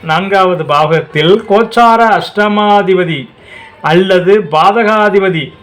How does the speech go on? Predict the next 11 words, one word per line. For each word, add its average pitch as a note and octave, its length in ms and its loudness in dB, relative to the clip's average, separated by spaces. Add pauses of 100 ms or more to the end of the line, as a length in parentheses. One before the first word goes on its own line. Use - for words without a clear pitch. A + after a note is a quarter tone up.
பயணம் G3+ 440 0
செய்யும் F3+ 400 0
பொழுது D#3 360 0 (220)
நகை A3+ 180 2 (120)
அடமானத்திற்கு E3 880 -2
சென்று C#3+ 280 -6
வருகிறது. B2+ 500 -4 (500)
அடுத்து A#3 360 0
ஐந்து, B3+ 640 0
ஆறாம் A3 600 0
பாவகம் G3+ 560 2